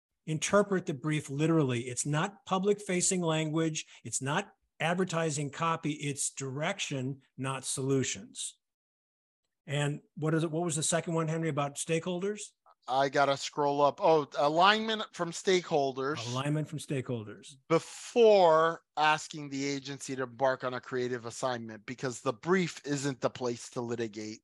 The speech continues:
Speaker 2: those differences.
Speaker 1: Exactly. And we see that a lot. The third one, which was great, actually, the, the third and the fourth are, are things that cause a lot of paralysis. One is this conflict or misunderstanding of what an insight is.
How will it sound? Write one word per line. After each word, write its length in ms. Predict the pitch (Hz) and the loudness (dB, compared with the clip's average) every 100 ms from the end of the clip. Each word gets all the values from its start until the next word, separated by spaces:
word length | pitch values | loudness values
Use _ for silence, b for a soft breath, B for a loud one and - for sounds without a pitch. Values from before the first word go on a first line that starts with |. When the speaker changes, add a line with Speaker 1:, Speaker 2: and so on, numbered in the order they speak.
| - | -10
Speaker 2:
those 260 | 113 104 - | -10 -10 -12
differences. 840 | 110 - 98 98 - 90 - - _ - | -14 -12 -16 -16 -16 -18 -20 -20 _ -14
Speaker 1:
Exactly. 600 | 113 104 113 110 101 110 | -12 -8 -6 -4 -6 -10
And 40 | 110 | -8
we 60 | |
see 200 | 104 120 | -4 -4
that 180 | 113 110 | -6 -6
a 60 | 104 | -6
lot. 380 | 107 101 135 | -6 -6 -8
The 80 | 120 | -12
third 360 | - 175 190 180 | 0 6 8 8
one, 260 | 160 151 143 | 4 4 2
which 200 | 139 131 | 0 -4
was 120 | 110 | -6
great, 380 | - 139 139 139 b b b b _ _ _ - | -2 2 2 0 b b b b _ _ _ -2
actually, 260 | 175 196 170 | 2 2 2
the, 240 | 151 - - | 0 0 -6
the 80 | 135 - | -8 2
third 200 | 202 202 | 6 8
and 140 | 190 175 | 8 4
the 80 | |
fourth 400 | 160 - 190 185 | 2 0 2 2
are, 220 | 170 151 - | 0 -4 -6
are 140 | 139 | -8
things 480 | 131 - 185 175 170 | -8 -8 -2 -2 0
that 160 | 147 135 | -4 -4
cause 320 | - 160 156 | 2 2 2
a 60 | 151 | 0
lot 180 | 143 | -2
of 80 | 135 | -2
paralysis. 600 | 143 139 143 143 - 113 135 | -4 -2 0 -2 -6 -8 -6
One 220 | 143 160 | -2 0
is 160 | 156 | 0
this 140 | 127 120 | -2 -6
conflict 760 | - 156 165 - 156 147 - - - | -6 -4 -6 -4 -4 -4 -6 -16 -12
or 80 | 117 | -6
misunderstanding 880 | 143 156 156 135 131 160 147 143 | -2 -2 -2 -4 -4 -4 -4 -4
of 80 | 120 | -6
what 140 | 120 117 | -6 -8
an 100 | 123 | -4
insight 480 | 165 165 170 165 | 0 2 4 4
is. 480 | 160 196 262 - - | 4 4 2 -2 -6